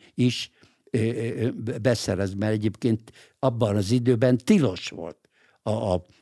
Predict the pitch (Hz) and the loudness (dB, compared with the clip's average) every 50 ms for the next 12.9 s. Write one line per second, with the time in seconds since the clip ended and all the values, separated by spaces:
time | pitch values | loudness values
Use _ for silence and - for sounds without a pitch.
0 | _ _ - 123 107 101 82 - 139 123 104 123 107 90 87 95 95 - - 95 | _ _ -8 -8 -8 -8 -4 0 0 0 2 0 -2 -2 -2 -6 -8 -6 -6 -6
1 | 90 85 92 90 - - - 110 92 85 78 - - - 95 92 107 117 151 170 | -4 -4 -6 -8 -10 -10 -10 -10 -8 -10 -10 -12 -10 -10 -8 -6 -6 -2 -2 -2
2 | 180 190 185 180 180 - - - - - 370 - 185 180 185 180 185 190 170 - | 0 0 -2 -2 -4 -6 -10 -8 -2 -2 2 4 6 6 6 6 6 4 2 2
3 | - - 240 214 202 202 208 208 214 214 196 190 147 92 82 76 80 - _ _ | 2 2 2 4 4 2 2 4 4 2 2 2 0 -2 -6 -10 -12 -14 _ _
4 | _ _ _ _ _ _ _ _ _ _ _ _ _ _ _ _ _ _ _ _ | _ _ _ _ _ _ _ _ _ _ _ _ _ _ _ _ _ _ _ _
5 | _ _ - - - _ - 160 156 127 120 127 131 - - - 131 123 123 110 | _ _ -10 -10 -8 _ -2 0 4 4 4 4 2 0 0 0 2 2 2 0
6 | 143 135 - - 175 175 160 156 170 147 - - 160 165 156 160 156 156 - 160 | -2 -2 0 2 4 4 4 4 2 2 2 4 4 4 4 4 2 4 4 4
7 | 151 156 156 156 160 165 - - - - - - _ _ - 151 143 147 139 - | 6 6 6 6 4 2 0 -4 -20 -20 -20 -20 _ _ 2 4 4 4 2 0
8 | - - 156 131 - 214 190 180 - - - - 98 90 - - 113 90 82 73 | -4 -4 -4 0 2 4 4 4 4 0 -4 -4 -4 -6 -6 -6 -6 -6 -6 -8
9 | - - 101 87 85 80 80 80 - - - 73 - 87 82 78 80 87 - - | -8 -8 -8 -8 -8 -10 -12 -12 -10 -10 -10 -10 -10 -12 -10 -10 -12 -14 -14 -14
10 | - - 90 73 73 - _ _ _ _ _ _ _ _ - - - - - 143 | -14 -14 -14 -16 -20 -20 _ _ _ _ _ _ _ _ -12 -12 -6 -2 0 2
11 | 120 107 101 95 95 90 - - 107 95 90 104 110 - - - _ _ _ _ | 2 2 0 -4 -8 -8 -8 -6 -4 -2 0 -2 -2 -2 -6 -20 _ _ _ _
12 | _ _ - 127 107 101 98 98 95 82 - 92 92 101 123 147 151 | _ _ -6 -4 -4 -4 -4 -4 -6 -8 -10 -12 -10 -8 -6 -8 -8